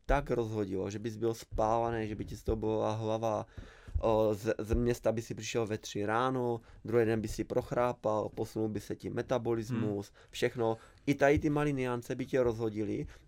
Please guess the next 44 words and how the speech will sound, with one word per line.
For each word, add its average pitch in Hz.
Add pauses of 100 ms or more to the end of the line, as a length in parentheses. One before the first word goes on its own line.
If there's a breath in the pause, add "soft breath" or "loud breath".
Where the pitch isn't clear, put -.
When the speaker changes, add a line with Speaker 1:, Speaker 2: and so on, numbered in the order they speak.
Speaker 1:
a 120
dostával 127
by 127
si -
se 135
z -
toho 127 (140)
další 123
tři, -
čtyři 113
dny. 104 (340 loud breath)
Když 113
to, 143 (160)
tady 151
to 160
malý, 131
co 135
máš 131
doma, 104 (500)
co -
ti 147
rozhodí 135
jenom 147
trošičku 131
tu, -
tu, - (100)
tu 120
tvoji 120
prostě 117
bublinu, 110 (160 loud breath)
tak 113
to 127
dokážeš 135
hrozně 131
rychle 143
poskládat 117
a 113
nemá 120
to 135
negativní 117
vliv 107
na 110
tvůj 110
výkon. -